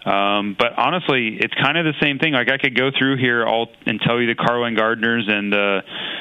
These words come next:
Martin Costellos and the Cha-, the Chris Howells and the Brendan Lees and all these guys, but it's really gonna come down to who's in the race. Um, and I'm gonna go, I'm gonna go high handicaps because I don't think there's a huge difference between those guys I just listed.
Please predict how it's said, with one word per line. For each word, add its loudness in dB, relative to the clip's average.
Martin 0
Costellos 0
and 0
the 0
Cha-, 0
the 0
Chris 0
Howells 2
and 0
the 2
Brendan 0
Lees 2
and 2
all 2
these 0
guys, 0
but 2
it's -2
really 0
gonna -2
come 0
down 2
to -2
who's 0
in 2
the 2
race. 2
Um, 0
and 2
I'm 2
gonna 0
go, 0
I'm 0
gonna 2
go 0
high 0
handicaps 0
because 0
I 2
don't -2
think -2
there's 0
a 0
huge 0
difference -2
between 0
those 0
guys 2
I 2
just -2
listed. -2